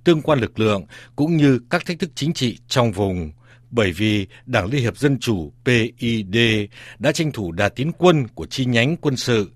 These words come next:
là các đơn vị bảo vệ nhân dân I P G thuộc đảng này để thiết lập các cơ quan quản lý hành chính cấp huyện dưới sự lãnh đạo của họ. Như vậy, mục đích của ông Recep Erdogan là ngăn chặn đà đi lên của Đảng Liên hiệp Dân chủ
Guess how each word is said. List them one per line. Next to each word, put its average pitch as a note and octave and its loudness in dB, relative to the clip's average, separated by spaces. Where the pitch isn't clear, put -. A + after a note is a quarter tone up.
là F#2+ 0
các F3+ -2
đơn D#3+ 2
vị A#2 -4
bảo F2 -6
vệ G#2 -8
nhân A#2+ 0
dân A#2+ 2
I B2 0
P - -10
G A2 0
thuộc G#2+ -6
đảng F2+ -2
này F#2 -2
để A2+ 0
thiết F#3 -2
lập D3 2
các F3 -6
cơ D3+ 0
quan A#2 0
quản F2 -4
lý C3+ -2
hành F#2+ -4
chính A#2+ -4
cấp - -4
huyện A2+ 4
dưới D#3+ 2
sự D3+ -2
lãnh D3+ -2
đạo G#2+ 4
của F#2 0
họ. G2 4
Như E3 4
vậy, B2 2
mục A#2+ 0
đích F3+ -2
của G2 -8
ông B2 0
Recep B2 -2
Erdogan A2 0
là A#2+ 2
ngăn C#3+ -2
chặn G#2 -6
đà G#2+ 2
đi C3+ 0
lên D3 4
của G2 -8
Đảng G#2 -2
Liên C3+ 0
hiệp G#2+ -4
Dân B2 2
chủ F2+ -4